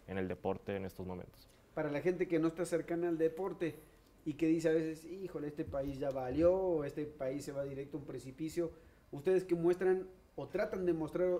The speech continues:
Speaker 2: otra cara de México, ¿qué le dirías a esa gente?
Speaker 1: Creo que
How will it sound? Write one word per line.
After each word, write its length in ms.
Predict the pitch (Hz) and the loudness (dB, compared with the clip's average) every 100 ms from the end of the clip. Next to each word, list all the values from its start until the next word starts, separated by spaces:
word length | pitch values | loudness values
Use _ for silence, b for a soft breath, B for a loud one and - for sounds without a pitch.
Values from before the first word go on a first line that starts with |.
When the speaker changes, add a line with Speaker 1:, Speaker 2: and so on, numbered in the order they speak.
| - - | -2 -6
Speaker 2:
otra 340 | 160 185 180 170 | -2 0 0 4
cara 260 | 175 175 | 6 6
de 120 | 156 | 6
México, 480 | 156 165 160 151 165 - _ _ - | 4 2 2 -8 -10 -12 _ _ -10
¿qué 100 | 269 | -6
le 100 | 247 | -4
dirías 300 | 214 175 143 | 0 2 2
a 40 | |
esa 140 | 131 127 | -2 -10
gente? 220 | 127 113 - - _ b b b b b b b b - | -12 -12 -20 -20 _ b b b b b b b b 2
Speaker 1:
Creo 240 | 151 160 | 6 6
que 540 | - 180 185 185 180 | 8 10 12 12 10